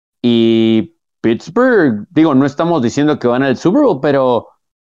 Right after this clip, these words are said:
pues controla ahí su destino, no está lejos del primer lugar, eh,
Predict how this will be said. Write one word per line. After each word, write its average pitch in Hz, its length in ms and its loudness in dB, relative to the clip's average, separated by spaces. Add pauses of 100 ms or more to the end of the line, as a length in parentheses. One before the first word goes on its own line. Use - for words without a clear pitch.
(160)
pues - 140 -8
controla 135 480 0
ahí 185 120 0
su 208 140 -2
destino, 185 320 -2
no 185 60 0
está 160 240 -4
lejos 147 380 -2
del 127 140 2
primer 123 300 0
lugar, 131 720 -2
eh, 98 360 -16